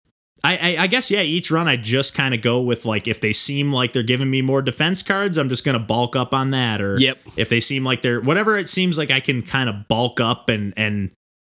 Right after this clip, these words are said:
Speaker 1: make stupidly powerful. <laughs>
Speaker 2: Yes.
Speaker 1: I kinda go that ro-, that
Speaker 2: That's
Speaker 1: route,
Speaker 2: a
Speaker 1: but
Speaker 2: smart
Speaker 1: maybe
Speaker 2: way of
Speaker 1: that's
Speaker 2: doing it, in my
Speaker 1: Okay, well, I was
Speaker 2: experience.
Speaker 1: just gonna say maybe that's not the right way,
Speaker 2: No.
Speaker 1: but if that's how you've been conquering the game,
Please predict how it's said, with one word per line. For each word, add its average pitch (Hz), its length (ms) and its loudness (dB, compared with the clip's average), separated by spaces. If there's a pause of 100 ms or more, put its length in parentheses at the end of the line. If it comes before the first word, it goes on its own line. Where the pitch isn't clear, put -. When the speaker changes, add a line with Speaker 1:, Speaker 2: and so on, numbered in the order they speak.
(140)
Speaker 1:
make 127 540 0 (640)
stupidly 156 600 2
powerful. 175 720 0
<laughs> - 80 -4
Speaker 2:
Yes. - 180 2
Speaker 1:
I 202 140 0
kinda 170 320 0
go 156 240 2
that 143 180 -2
ro-, 135 200 0
that 131 60 -8 (140)
Speaker 2:
That's - 20 2
Speaker 1:
route, 123 120 4
Speaker 2:
a - 80 2
Speaker 1:
but - 20 4
Speaker 2:
smart 147 300 2
Speaker 1:
maybe 143 80 2
Speaker 2:
way 135 80 2
of 127 60 0
Speaker 1:
that's 113 180 2
Speaker 2:
doing 104 160 0
it, 87 160 -6 (260)
in 113 120 0
my 104 160 2
Speaker 1:
Okay, 156 200 2
well, 127 100 2
I 139 140 4
was 147 100 0
Speaker 2:
experience. - 20 0
Speaker 1:
just 151 140 0
gonna 135 120 2
say 151 140 2
maybe 127 200 2
that's 120 240 -2
not 117 220 0
the 110 80 -2
right 110 180 0
way, 127 140 2
Speaker 2:
No. 143 160 2
Speaker 1:
but - 60 -4
if - 40 -14
that's 110 220 -2
how 107 80 2
you've 117 320 0
been 110 180 0
conquering 117 520 0
the 104 60 -2
game, 113 380 0